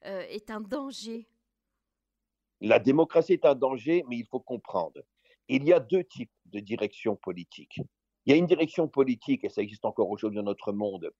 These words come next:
Speaker 2: qui te fait mal extérieurement, qui te fait comprendre que si tu bouges, on te tire une balle dans la tête. C'est le cas plus ou moins en Chine ou dans d'autres pays, plus ou moins en Russie, et cetera. Ne parlons pas, euh, de l'Iran et de, de ce genre de système-là où tu ne peux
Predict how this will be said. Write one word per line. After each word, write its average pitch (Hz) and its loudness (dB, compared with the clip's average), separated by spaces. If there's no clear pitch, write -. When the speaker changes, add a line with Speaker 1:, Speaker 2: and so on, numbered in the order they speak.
Speaker 2:
qui 131 -2
te 131 0
fait 123 -4
mal 110 4
extérieurement, 98 -2
qui 117 -8
te 135 2
fait 131 0
comprendre 120 0
que - -8
si 107 -8
tu 110 -6
bouges, 110 0
on 90 -4
te 95 -2
tire 95 -8
une 104 -2
balle 98 6
dans 87 -4
la 82 0
tête. 110 2
C'est - -12
le 90 -6
cas 95 2
plus 95 -14
ou 95 -18
moins 90 -4
en 90 -6
Chine 107 -8
ou 90 -10
dans 90 2
d'autres 87 -4
pays, 107 0
plus 131 2
ou 127 6
moins 113 6
en 98 6
Russie, 104 -2
et 101 0
cetera. 101 2
Ne 101 -4
parlons 92 -2
pas, 101 4
euh, 101 -4
de 104 -6
l'Iran 104 2
et 98 -2
de, 92 -6
de - -8
ce - -6
genre 101 2
de 90 -10
système-là 101 0
où 113 0
tu - -14
ne 90 -10
peux - -6